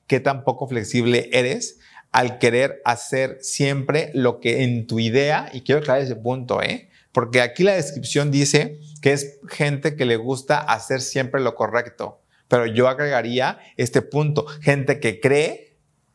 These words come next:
que la forma en la que lo hacen es la correcta, que esa es la forma correcta de hacer las cosas, pero te tengo noticias.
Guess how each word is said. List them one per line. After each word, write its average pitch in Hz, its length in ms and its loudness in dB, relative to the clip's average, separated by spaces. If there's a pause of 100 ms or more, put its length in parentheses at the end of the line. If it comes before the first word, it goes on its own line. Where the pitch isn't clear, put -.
(320)
que 120 140 4
la 98 160 0
forma 165 420 -2
en 165 80 -2
la 127 160 -2
que 120 100 -4
lo 117 300 -2
hacen 147 640 -6 (280)
es 123 180 0
la 127 140 0
correcta, - 580 -8 (280)
que 139 180 4
esa 147 200 0
es 147 80 -2
la 123 160 0
forma 139 480 -2
correcta 120 480 -2
de 113 60 2
hacer 117 260 -4
las 120 220 0
cosas, 117 840 -4
pero 120 180 4
te 117 120 2
tengo 135 280 -2
noticias. 113 760 -6